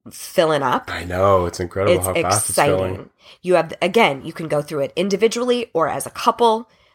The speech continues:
Speaker 1: I'd be honored to really dig into this with you and help you with your particular issues. You know where to find me.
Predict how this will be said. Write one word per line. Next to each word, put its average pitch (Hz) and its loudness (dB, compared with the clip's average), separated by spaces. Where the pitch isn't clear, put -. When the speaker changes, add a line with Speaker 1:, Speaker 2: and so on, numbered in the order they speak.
Speaker 1:
I'd 165 0
be 151 -10
honored 196 4
to 151 -4
really 180 -4
dig 175 2
into 170 -4
this 165 -6
with 165 -12
you 156 -2
and 143 -6
help - -4
you 147 -10
with 151 -12
your 156 -2
particular 147 -6
issues. 135 -8
You 180 2
know 196 6
where 180 6
to 160 2
find 147 -2
me. 143 -6